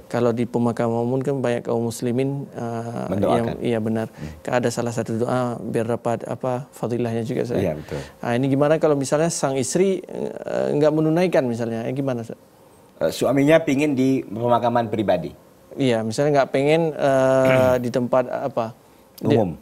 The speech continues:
Speaker 1: suami pengennya di tempat pemakaman umum.
Speaker 2: Maaf.
Speaker 1: Padahal, eh, ada pemakaman keluarga.
Speaker 2: Iya.
Speaker 1: Eh, kalau misalnya sang pasangan kita nggak mau menuruti keinginan kita, ini gimana?
Speaker 2: Hmm. Taib.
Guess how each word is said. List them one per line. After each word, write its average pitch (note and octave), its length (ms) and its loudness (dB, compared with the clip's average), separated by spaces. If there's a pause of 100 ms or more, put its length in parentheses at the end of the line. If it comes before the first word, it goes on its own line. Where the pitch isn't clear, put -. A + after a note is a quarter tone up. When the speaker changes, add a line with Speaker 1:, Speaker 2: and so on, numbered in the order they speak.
Speaker 1:
suami D3+ 540 4
pengennya D3 440 2
di D3+ 100 2
tempat C3+ 320 2
pemakaman A#2+ 520 -2
umum. A#2 280 -4 (280)
Speaker 2:
Maaf. G2 400 0
Speaker 1:
Padahal, B2 400 2
eh, A#2+ 640 -2
ada B2+ 200 4
pemakaman A#2+ 540 -2
keluarga. A2 440 -2 (200)
Speaker 2:
Iya. G2 200 2
Speaker 1:
Eh, A2 360 -8 (320)
kalau A#2+ 200 0
misalnya C3+ 400 2
sang C3+ 240 -2
pasangan C#3 460 0
kita C3 240 0
nggak C#3 220 2
mau C3+ 160 2
menuruti C3 840 2
keinginan C3 480 0
kita, C3+ 280 -2
ini G#3 120 0
gimana? A#2 260 0
Speaker 2:
Hmm. D#2 120 -4 (880)
Taib. D3+ 240 4